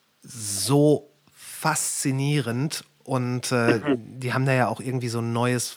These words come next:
Speaker 1: oder altes, vielmehr Filmverfahren verwendet. Ähm, war ein großartiger Film. Also lange nicht mehr sowas Gutes gesehen.
Speaker 2: Ja, ja, muss ich noch rein. Da muss ich, das muss ich mir noch anschauen.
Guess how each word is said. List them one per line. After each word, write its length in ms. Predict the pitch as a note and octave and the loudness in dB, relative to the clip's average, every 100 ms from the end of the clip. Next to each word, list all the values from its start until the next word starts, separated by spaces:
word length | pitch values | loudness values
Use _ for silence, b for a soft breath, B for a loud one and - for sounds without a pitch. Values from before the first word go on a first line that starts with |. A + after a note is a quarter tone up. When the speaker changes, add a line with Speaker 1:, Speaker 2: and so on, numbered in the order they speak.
| - | -14
Speaker 1:
oder 300 | A#2+ A2 - | -6 -6 -4
altes, 380 | C#3+ D3+ C#3+ A#2+ | 0 2 2 -4
vielmehr 300 | - A#2+ A2+ | -4 -2 -4
Filmverfahren 880 | - C#3+ E3+ - C3 C3 C3 C3 C3 | 0 2 2 0 -4 0 2 2 0
verwendet. 640 | - A#2+ B2 B2+ C3 B2+ B B B B B B B - | -2 0 0 2 0 -2 B B B B B B B -2
Ähm, 360 | B2+ B2 A#2 - _ _ _ _ _ _ _ - - | 2 2 0 -4 _ _ _ _ _ _ _ -20 -14
war 400 | A2+ B2 C#3+ C3+ | 2 4 6 4
ein 500 | - C#3+ F#2 C2+ F#2+ - D3 | -2 -10 -10 -18 -20 -18 -6
großartiger 800 | C#3 E3 G3 C#3+ C3+ C#3+ C3+ C3 | 4 6 6 6 2 4 2 2
Film. 380 | - A#2+ G#2 - - | 2 0 0 -6 -6
Also 360 | A2+ A#2+ A2 - _ - _ _ _ - | 0 0 0 -6 _ -14 _ _ _ -6
lange 280 | B2+ D#3 D#3+ | 2 4 4
nicht 140 | C3 | 4
mehr 140 | B2+ A#2+ | 2 0
sowas 240 | A#2+ A#2 | 0 -2
Gutes 240 | B2+ A#2 - | -4 -4 -4
gesehen. 420 | G2+ G2 G2+ G#2+ _ _ _ _ _ _ - | -4 -4 -6 -8 _ _ _ _ _ _ 4
Speaker 2:
Ja, 300 | D3 B2+ A2+ - | 6 6 4 4
ja, 180 | C3 B2+ | 6 6
muss 160 | C3+ B2+ | 4 0
ich 80 | |
noch 180 | B2 G#2 | -2 0
rein. 320 | A2 G2+ G#2 - - | 0 0 -2 -10 -10
Da 100 | A2+ | -8
muss 160 | G#2+ | -8
ich, 160 | G#2+ - | -12 -4
das 200 | B2 - | -4 -2
muss 120 | A2 | -6
ich 60 | G#2+ | -6
mir 80 | G#2+ | -6
noch 140 | - | -6
anschauen. 360 | - G2+ G2 | -6 -4 -4